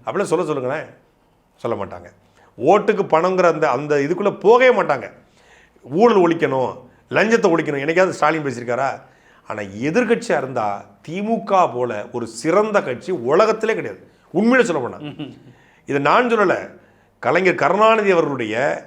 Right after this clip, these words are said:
Speaker 1: உதவியாளராக கிட்டத்தட்ட நாற்பது ஆண்டுகள் அவர் கூடவே இருந்த சண்முகநாதன் இருக்கார் பாருங்க.
Speaker 2: ஆமா.
Speaker 1: அவர் சொல்றாரு,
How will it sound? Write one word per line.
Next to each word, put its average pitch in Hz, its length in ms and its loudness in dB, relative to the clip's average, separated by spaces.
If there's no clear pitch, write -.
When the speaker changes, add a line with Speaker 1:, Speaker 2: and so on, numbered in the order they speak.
Speaker 1:
உதவியாளராக 165 1000 2
கிட்டத்தட்ட 170 680 2
நாற்பது 190 480 2
ஆண்டுகள் 196 320 4
அவர் 156 140 0
கூடவே 185 380 4
இருந்த 135 460 -4
சண்முகநாதன் 202 540 2
இருக்கார் 131 260 -4
பாருங்க. 98 220 -10
Speaker 2:
ஆமா. 117 400 -10
Speaker 1:
அவர் 147 260 2
சொல்றாரு, 175 480 -2